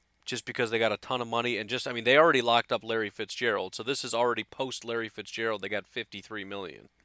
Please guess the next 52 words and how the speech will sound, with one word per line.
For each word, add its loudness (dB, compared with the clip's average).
Looking 0
at 4
their 2
list 0
of -6
free -2
agents, 0
I -10
mean, -8
it's, -4
I 4
mean, 2
that's 10
the 0
th-, 2
it's 4
such, 2
it's 0
just 4
a 2
bad 8
team, 0
and -6
this 2
is 0
how 6
bad 8
teams 0
end 4
up 4
with -2
so 2
much -2
money, 2
because -4
wh-, -10
who's -4
gonna 2
sign 8
any 6
of 2
these 0
guys 6
to -4
ten -2
million -4
bucks? 2
Marcus 2
Gilbert, 0
D -4
J 4
Humphries, -4